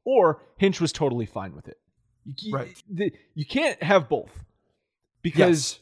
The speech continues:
Speaker 2: Yes.
Speaker 1: if, if the players respected Hinch and, and they knew Hinch wasn't okay with it, if he's smashing monitors, it would have stopped.
Speaker 2: You would think.
Speaker 1: Or Hinch was f-,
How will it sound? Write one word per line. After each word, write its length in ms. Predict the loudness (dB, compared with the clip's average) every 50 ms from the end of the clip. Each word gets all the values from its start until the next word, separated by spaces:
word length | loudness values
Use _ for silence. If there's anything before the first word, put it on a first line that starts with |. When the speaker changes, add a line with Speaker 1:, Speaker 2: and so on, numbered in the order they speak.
| _ _
Speaker 2:
Yes. 80 | -4 -4
Speaker 1:
if, 180 | -4 -6 _ _
if 260 | -4 -4 -4 -2 -4
the 80 | -4 -2
players 360 | 0 0 0 0 0 0 -2
respected 520 | -2 -4 -2 0 0 0 0 0 -2 -4 -2
Hinch 500 | -2 -4 -4 -4 -6 -10 -14 -14 -14 _ _ _ _ _ _ _ _ _ _ _ _ _ _ _ _ _ -6
and, 300 | -4 -4 -4 -4 -8 -10 _ _ _ _
and 220 | -6 -4 -2 0 0
they 100 | 0 0
knew 220 | 0 0 0 2
Hinch 260 | 2 0 0 -2 0
wasn't 280 | 0 0 0 2 0 0
okay 260 | -2 -2 -4 -6 -6
with 140 | -6 -8 -8
it, 100 | -8 -8
if 80 | -8
he's 160 | -8 -8 -10 -8
smashing 440 | -6 -4 -4 -4 -4 -6 -8 -6
monitors, 600 | -6 -6 -6 -6 -8 -8 -8 -8 -10 -10 -12 -18 -20 _ _ _ _ _
it 100 | _ -6
would 80 | -6 -4
have 80 | -4
stopped. 500 | -6 0 2 2 2 2 -2 -10 -18 -20 _ _ _ _ _ _ _ _ _ _ _ _ _ _ _ _ _ _ _ _ _ _ _ _ _
Speaker 2:
You 160 | -2 2 4 4
would 120 | 4 2
think. 400 | 4 4 4 4 4 0 -6 _ _ _ _ _ _ _
Speaker 1:
Or 460 | 0 4 4 4 4 2 0 -2 _ -2
Hinch 240 | -2 -2 -2 -2
was 160 | -4 -4 -4 -4
f-, 160 | -12 -20